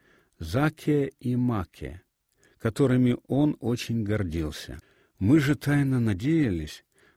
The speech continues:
что как-нибудь охранники не догонят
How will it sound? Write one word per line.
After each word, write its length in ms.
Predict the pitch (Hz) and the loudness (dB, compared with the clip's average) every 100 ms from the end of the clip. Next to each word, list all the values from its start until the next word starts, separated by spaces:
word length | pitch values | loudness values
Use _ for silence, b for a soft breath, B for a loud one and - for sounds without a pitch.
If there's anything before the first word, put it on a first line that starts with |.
| b | b
что 240 | - 98 | -8 -8
как-нибудь 840 | - 175 170 - 82 73 69 - - b b | -4 -4 -4 -4 -6 -6 -10 -16 -20 b b
охранники 920 | b 110 151 160 156 151 - 147 143 - | b -4 0 2 2 2 0 -2 -2 -2
не 200 | 107 127 | -2 -2
догонят 720 | 120 120 123 127 90 71 - | 0 -2 0 0 0 -2 -10